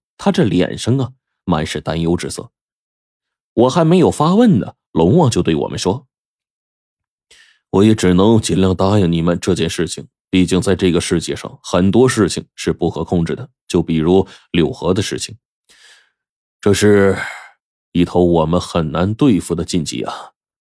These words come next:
甚至对于我们来说，根本就是难以企及的传说。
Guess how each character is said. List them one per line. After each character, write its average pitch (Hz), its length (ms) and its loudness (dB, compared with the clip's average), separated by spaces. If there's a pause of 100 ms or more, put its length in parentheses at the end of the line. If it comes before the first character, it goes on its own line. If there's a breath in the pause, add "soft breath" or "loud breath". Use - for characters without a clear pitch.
(140)
甚 85 220 -4
至 87 200 2
对 85 160 0
于 85 60 2
我 80 220 0
们 82 160 -2
来 82 160 -2
说， 90 500 0 (400)
根 110 240 2
本 92 180 2
就 98 160 2
是 - 280 -4 (300)
难 85 220 0
以 90 80 4
企 85 380 -2
及 95 220 0
的 117 100 -2
传 65 280 -10
说。 - 280 -8